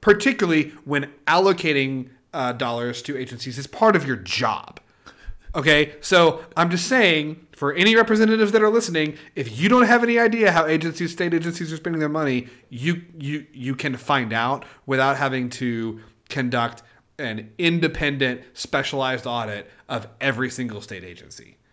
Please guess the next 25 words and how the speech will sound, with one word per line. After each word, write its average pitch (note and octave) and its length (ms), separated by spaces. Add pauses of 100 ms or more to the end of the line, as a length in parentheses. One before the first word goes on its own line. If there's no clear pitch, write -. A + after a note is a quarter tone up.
(380)
I'm D#3 120
not F#3 180
saying G3 200
that D3+ 100
nothing's D3 320
ever C3+ 120
gonna C3+ 140
get A#2+ 160
missed. C3 340
Obviously, C3 420
the B2 180
Department A#2 340
of A2 80
Health, B2+ 340 (400)
um, B2 280
is B2 180
a, A#2+ 180
is A#2+ 160
an A#2 80
example. A2+ 520 (160)
But E3+ 100
again, E3 360
like C#3+ 200
you E3+ 100
mentioned, D3+ 400